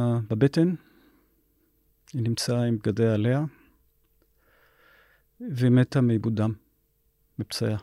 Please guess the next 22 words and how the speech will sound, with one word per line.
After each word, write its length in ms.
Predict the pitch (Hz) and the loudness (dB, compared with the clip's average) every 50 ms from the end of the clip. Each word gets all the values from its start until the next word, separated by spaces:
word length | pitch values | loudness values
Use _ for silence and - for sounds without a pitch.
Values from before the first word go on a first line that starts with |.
| - _ _ - | -10 _ _ -4
היא 80 | 135 | 2
לא 100 | 123 127 | 4 6
מתה 220 | 131 131 127 - 127 | 6 6 4 4 2
מיד, 320 | 120 117 113 113 110 - - - - _ _ - - | 4 4 4 2 0 -4 -8 -16 -20 _ _ -12 -6
כנראה 400 | - 110 110 107 117 113 117 110 | -2 -2 0 0 0 0 0 0
היה 200 | 110 110 113 110 | 0 -2 -2 -2
שעות 600 | - - - 120 - - 135 127 131 - - - - - - - _ _ _ - _ _ _ _ _ _ _ - - - _ _ - | -2 0 0 -2 0 2 4 4 4 2 -2 -10 -18 -18 -20 -20 _ _ _ -20 _ _ _ _ _ _ _ -20 -20 -20 _ _ -6
או 100 | - 120 | -4 -2
דקות, 600 | 104 113 - - - 147 147 143 - - _ - - - - - - - - - - - - - - | -2 -2 0 2 4 6 6 4 2 -4 _ -20 -20 -18 -18 -20 -20 -20 -20 -20 -20 -20 -18 -8 -2
לעולם 280 | 151 117 123 127 123 | 0 2 2 4 4
לא 60 | 120 | 4
נדע. 240 | 120 123 113 110 117 123 - - _ _ _ _ _ _ _ _ _ _ _ _ _ _ _ _ _ _ _ _ _ _ _ _ _ _ _ _ | 2 2 2 0 -2 -2 -4 -10 _ _ _ _ _ _ _ _ _ _ _ _ _ _ _ _ _ _ _ _ _ _ _ _ _ _ _ _
אל 80 | 143 147 | 4 6
תנסו 380 | - 202 196 180 - - 175 170 | 8 8 6 6 4 2 2 2
להיכנס 400 | 170 - - 135 131 - - 120 | 2 2 2 0 0 2 0 0
לראש. 340 | 113 113 110 - - - - - _ _ _ _ _ _ _ _ _ _ _ _ _ _ _ _ _ _ _ _ _ _ _ _ _ | 0 0 -2 -4 -6 -12 -14 -20 _ _ _ _ _ _ _ _ _ _ _ _ _ _ _ _ _ _ _ _ _ _ _ _ _
אמ, 380 | 185 - 113 117 117 113 120 110 | -12 -8 -6 -4 -4 -4 -4 -4
זה 160 | 101 110 113 | -2 -2 0
רכבת 580 | 113 117 - - 160 156 143 170 - - - 131 | 0 0 2 4 4 4 4 2 -2 0 -2 0
הרים 240 | 120 131 143 143 | 2 4 2 2
של 180 | - - 139 127 | 2 0 0 0
רגשות 840 | 123 113 110 117 - - - 151 147 156 151 - - - - - | 0 0 0 -2 -2 0 2 2 2 2 0 -2 -10 -14 -14 -16